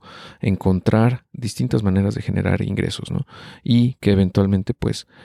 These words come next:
como ya te he contado, pues, me permitió dejar mi empleo, ¿no? Hace más de cinco años,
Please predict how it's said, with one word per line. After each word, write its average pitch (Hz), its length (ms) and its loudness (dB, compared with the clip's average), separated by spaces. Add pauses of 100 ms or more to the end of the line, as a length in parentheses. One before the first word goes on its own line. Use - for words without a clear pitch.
(180)
como 95 220 2
ya 92 140 4
te - 140 0
he 95 40 0
contado, 95 640 0
pues, - 320 -2
me 101 80 0
permitió 95 540 -2
dejar - 280 -4
mi 90 80 0
empleo, 127 480 2
¿no? 104 160 0 (300)
Hace 101 460 2 (160)
más 107 260 2
de 104 80 2
cinco 113 320 2
años, 160 480 0